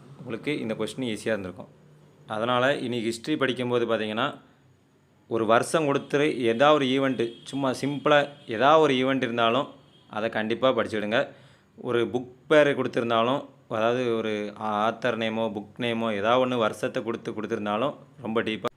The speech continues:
அந்த நூல்களும் ஆசிரியர்களும் அந்த லிஸ்ட்லேயும் அந்த குல்பதான் பேகம் மாதிரி புக் லிஸ்ட் கொடுத்து ஆத்தர் கேட்பாங்க. So இந்த மாதிரி நீங்க படிச்சுக்கோங்க.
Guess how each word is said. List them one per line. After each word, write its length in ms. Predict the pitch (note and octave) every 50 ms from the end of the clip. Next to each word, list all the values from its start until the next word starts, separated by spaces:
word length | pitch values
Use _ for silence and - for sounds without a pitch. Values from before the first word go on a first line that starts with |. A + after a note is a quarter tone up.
| _ _ -
அந்த 200 | C3+ A#2 G#2+ A2
நூல்களும் 600 | A2 A#2+ C#3 D#3 D#3+ D3 C#3 C#3 D3 D#3+ E3 - - - _ _
ஆசிரியர்களும் 720 | - A2+ A#2 B2+ B2 - C3+ C3 B2+ A#2+ A#2+ A#2+ A#2 A#2 -
அந்த 240 | G#2+ G#2+ A2+ A#2
லிஸ்ட்லேயும் 500 | A#2 A#2 A2+ A#2 A#2 A#2 A#2 A#2+ C3+ D3 - - - _ _ _ _ _ _ _ _ _ _ _ _
அந்த 320 | - A#2 A2 A2 A2 G#2+ F#2+
குல்பதான் 420 | A2+ B2 A#2+ A#2 B2 B2 B2+ B2 A#2
பேகம் 360 | A2 A2+ A2+ G#2+ A2+ A2+ A2+
மாதிரி 320 | A2 A2 A2 A2 A#2+ A#2+
புக் 520 | A#2 G#2 G#2 F#2+ F#2+ - - _ _ _ _ -
லிஸ்ட் 440 | B2+ A2+ A2 A2+ G#2+ - - -
கொடுத்து 360 | G#2 A2 G#2+ G2 - - C3+ B2+
ஆத்தர் 400 | A2+ G#2 G#2+ A2 A2 - A#2 G#2+
கேட்பாங்க. 520 | A2+ G#2 G2+ - - G#2 G#2 A#2 B2+ -
So 220 | - - - A#2
இந்த 240 | A2 G#2 G#2 G#2+ G#2+
மாதிரி 220 | A2 G#2+ G#2+ A2+ B2
நீங்க 180 | B2 A2+ G#2+
படிச்சுக்கோங்க. 560 | F#2+ F#2+ G2+ F#2+ F#2+ - - G2 F#2 F#2 F#2+